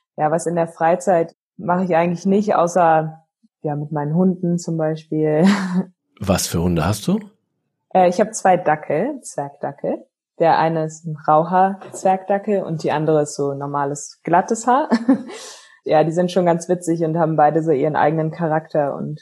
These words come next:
Speaker 1: ja, damit beschäftige ich mich eigentlich am meisten am Tag, so neben dem Sport und natürlich mit meinem Freund. <laughs> Aber ja.
Speaker 2: Aber die Hunde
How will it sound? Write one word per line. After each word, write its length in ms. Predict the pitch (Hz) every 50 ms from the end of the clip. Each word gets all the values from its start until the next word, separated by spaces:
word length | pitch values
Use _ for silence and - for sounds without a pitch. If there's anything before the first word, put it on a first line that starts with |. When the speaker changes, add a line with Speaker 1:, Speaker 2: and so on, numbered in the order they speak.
| _ _ -
Speaker 1:
ja, 160 | - - 135
damit 320 | 131 147 147 147 151 156 -
beschäftige 440 | 160 156 - 170 160 - - 160
ich 120 | 160 - -
mich 200 | 151 156 - -
eigentlich 300 | 147 147 151 151 151 -
am 120 | - 143
meisten 300 | 156 147 151 151 - -
am 140 | 151 147 156
Tag, 320 | - - 156 151 147 -
so 100 | - 151
neben 260 | 147 151 147 151 156 151
dem 140 | 147 147
Sport 460 | 151 - - - 147 151 151 156 156 _ _ _ _ _ _ _ _ -
und 260 | - 175 175 165 151
natürlich 400 | 160 147 151 - 165 156 156 -
mit 120 | 156 -
meinem 200 | - 135 131 139
Freund. 400 | - - 160 160 156 160 156 - - 220 214 214 - 269 269 - -
<laughs> 480 | 226 240 349 415 381 339 277 214 - -
Aber 340 | 151 151 147 143 131 123 -
ja. 140 | - - - - - 208 196 - - - _ _ _ _ _ _ _ _ -
Speaker 2:
Aber 220 | - 120 113 117
die 120 | 113 113
Hunde 600 | 110 104 131 143 156 151 139 139 131 131 131 -